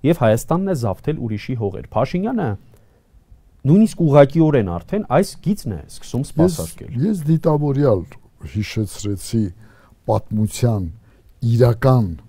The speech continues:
Speaker 2: մեր պատմության, վերջին շրջանի նորագույն պատմության, Ղարաբաղյան, ա-, Արցախյան շարժման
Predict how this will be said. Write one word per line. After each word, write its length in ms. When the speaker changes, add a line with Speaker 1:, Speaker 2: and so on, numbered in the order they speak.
Speaker 2:
մեր 260
պատմության, 680
վերջին 460
շրջանի 540
նորագույն 580
պատմության, 720
Ղարաբաղյան, 680
ա-, 140
Արցախյան 680
շարժման 640